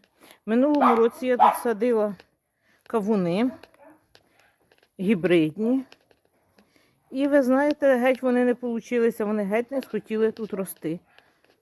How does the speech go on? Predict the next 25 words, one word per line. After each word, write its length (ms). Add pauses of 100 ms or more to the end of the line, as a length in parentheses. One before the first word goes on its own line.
(760)
Чому 300
їм 200
не 80
схотілося, 640
я 140
навіть 280
не 80
можу 280
зрозуміти. 680 (840)
Наче 340
ж 140
і 140 (560)
кажуть, 260
що 220 (600)
світла 380
потрібно 440
для 200
кавуна 420
багато. 540 (640)
Світла 380
тут 240
досить, 360
тепла 320
також 400
досить. 560